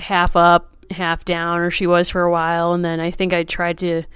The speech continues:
pull something together by way of braid, but it was never the same. It was never the same. And I,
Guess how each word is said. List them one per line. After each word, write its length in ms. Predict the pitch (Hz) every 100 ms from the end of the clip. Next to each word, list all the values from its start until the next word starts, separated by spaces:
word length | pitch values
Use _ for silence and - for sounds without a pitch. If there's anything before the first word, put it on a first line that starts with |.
| - - - -
pull 240 | - 214
something 420 | 185 170 170 202 190
together 360 | 180 190 190
by 200 | 180 180
way 200 | 180 180
of 140 | 185 -
braid, 400 | 185 180 180 175
but 200 | 170 -
it 120 | 190
was 200 | 202 208
never 320 | 240 240 208
the 80 | 165
same. 640 | - 170 151 151 151 156 -
It 160 | 190 190
was 160 | 185
never 240 | 170 151 147
the 80 | 160
same. 460 | - 156 156 160
And 80 | 156
I, 120 | 160